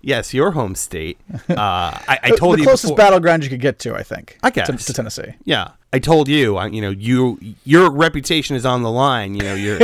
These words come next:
Speaker 2: <laughs>
Speaker 1: your state pride.
Speaker 2: I'll be, I'll be re-, represented by these undecided idiots. Thank you.
Speaker 1: Yeah. Yeah. Well, they
Speaker 2: <laughs>
Speaker 1: were less idiotic than the last two sets
Speaker 2: That
Speaker 1: that
Speaker 2: is a
Speaker 1: we had.
Speaker 2: low, low bar.
Speaker 1: It really is, except for this one guy.
Speaker 2: Okay.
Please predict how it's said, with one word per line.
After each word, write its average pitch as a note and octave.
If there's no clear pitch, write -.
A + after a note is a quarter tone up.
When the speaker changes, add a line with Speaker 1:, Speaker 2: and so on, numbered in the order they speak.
Speaker 2:
<laughs> -
Speaker 1:
your D3+
state D3
pride. A#2
Speaker 2:
I'll E3
be, E3+
I'll F3+
be F3
re-, D#3+
represented E3
by D3
these D3+
undecided D3+
idiots. C3
Thank F3
you. E3+
Speaker 1:
Yeah. D#3+
Yeah. G3
Well, G#3
they G3+
Speaker 2:
<laughs> -
Speaker 1:
were C4+
less G3
idiotic F#3+
than E3
the D3+
last C3+
two G#2
sets -
Speaker 2:
That G3+
Speaker 1:
that E3+
Speaker 2:
is C#3+
a B2
Speaker 1:
we G#2+
had. G2
Speaker 2:
low, B2+
low B2
bar. A2+
Speaker 1:
It E3+
really F#3
is, C#3
except -
for A3+
this E3+
one F#3
guy. A2+
Speaker 2:
Okay. B2+